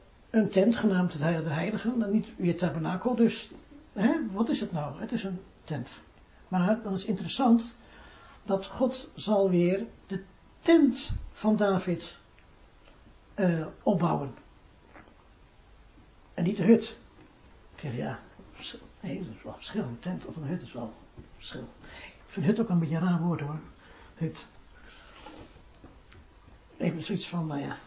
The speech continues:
wat wij als kinderen ook maakten, hè, gewoon van, eh, van takken en zo, een hut, maar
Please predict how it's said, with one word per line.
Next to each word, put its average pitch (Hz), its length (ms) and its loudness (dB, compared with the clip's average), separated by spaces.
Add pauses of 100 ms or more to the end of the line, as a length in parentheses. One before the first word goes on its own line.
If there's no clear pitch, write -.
(340)
wat 170 160 -4
wij 180 120 -2
als - 140 -6
kinderen 220 300 6
ook 180 100 -4
maakten, 165 320 2
hè, 220 160 2
gewoon 185 280 -2
van, 165 200 -4
eh, 156 140 -4
van - 180 -8
takken 151 280 -6
en 135 80 -6
zo, 113 160 -10
een 151 80 -6
hut, 165 320 -6
maar 147 140 -12